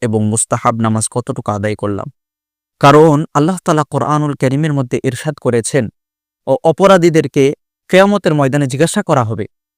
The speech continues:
যে, "মা সালাকাকুম ফি সাকার?" কোন জিনিস তোমাদেরকে জাহান্নামে প্রবেশ করিয়েছে? তখন তারা বলবে, "লাম নাকু মিনাল মুসাল্লিন,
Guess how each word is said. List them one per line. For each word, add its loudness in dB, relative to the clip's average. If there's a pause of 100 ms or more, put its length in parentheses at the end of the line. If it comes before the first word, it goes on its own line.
(160)
যে, -4 (520)
"মা 6 (160)
সালাকাকুম 0 (120)
ফি -2
সাকার?" -2 (480)
কোন 2
জিনিস 0 (100)
তোমাদেরকে -2 (380)
জাহান্নামে 0
প্রবেশ 0
করিয়েছে? -4 (500)
তখন 0
তারা -2
বলবে, 0 (320)
"লাম 4
নাকু 0
মিনাল -2
মুসাল্লিন, -2